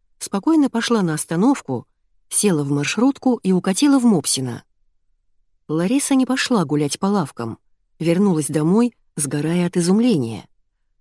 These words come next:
Так вот почему Привалова ходит бледная, с огромными синяками вокруг глаз.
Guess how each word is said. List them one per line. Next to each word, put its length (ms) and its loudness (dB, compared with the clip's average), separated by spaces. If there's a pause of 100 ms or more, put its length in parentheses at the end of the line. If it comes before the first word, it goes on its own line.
(300)
Так 120 -10 (100)
вот 300 -2
почему 380 -2
Привалова 580 0
ходит 360 0
бледная, 600 0 (320)
с 140 -4
огромными 500 4
синяками 560 2
вокруг 360 -2
глаз. 440 -2